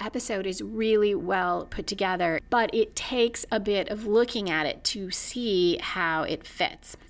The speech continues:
So at thirteen minutes, thirty seconds, so already beyond a quarter way through, in a separate room, Katrina pushes Warren against a wall and kisses him. He says he missed her. She never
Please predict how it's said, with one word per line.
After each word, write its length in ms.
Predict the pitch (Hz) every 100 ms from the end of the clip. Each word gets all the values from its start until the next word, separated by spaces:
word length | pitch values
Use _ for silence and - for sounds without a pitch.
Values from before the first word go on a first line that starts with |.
| -
So 200 | - 247
at 160 | 240 -
thirteen 540 | 294 349 - 330 254
minutes, 320 | 208 185 -
thirty 480 | - 208 202 185 170 -
seconds, 500 | - - - 131 -
so 320 | 226 208 202 - -
already 480 | 294 320 277 214 190
beyond 400 | 196 190 190 185
a 60 |
quarter 340 | 185 180 165 170
way 340 | 170 - 170 -
through, 540 | - 247 254 220 202 208 - -
in 180 | 302 320
a 60 |
separate 460 | 311 302 262 214 -
room, 300 | 233 262 226
Katrina 540 | - 214 - 320 349
pushes 420 | 349 240 233 220
Warren 360 | 190 185 180 175
against 400 | - 190 180 -
a 60 | 175
wall 260 | 160 147
and 120 | 147
kisses 440 | 156 262 - 233 -
him. 340 | 233 214 208 - -
He 160 | - 247
says 380 | - 269 262 262
he 120 | 202
missed 460 | 180 190 269 - 294
her. 160 | 262
She 240 | 254 - 185
never 580 | 202 208 233 302 302